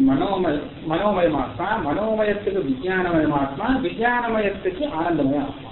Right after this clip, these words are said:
ஆனந்தமயத்துக்கு வேற ஆத்மா கிடையாது. அப்படி வியாக்கியானம் பண்ணி, அதனால இதுதான் கடைசி ஆத்மா.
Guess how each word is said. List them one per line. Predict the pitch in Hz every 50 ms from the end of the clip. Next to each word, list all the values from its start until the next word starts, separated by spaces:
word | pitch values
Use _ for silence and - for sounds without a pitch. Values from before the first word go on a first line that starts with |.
| - - -
ஆனந்தமயத்துக்கு | 165 208 247 254 254 247 233 226 226 226 214 190
வேற | 185 170 160
ஆத்மா | 156 - - 165 147
கிடையாது. | 135 127 127 117 -
அப்படி | - - 147 151 160
வியாக்கியானம் | 151 156 151 - 151 147 147 135 127
பண்ணி, | 127 127 127 - - - - - - - - - - - - - - - - - - - - - - - - - - -
அதனால | 147 170 180 196 202
இதுதான் | 190 160 160 170 190 190 190
கடைசி | 185 139 135 123 - 165 160 151
ஆத்மா. | 127 - - - 107 104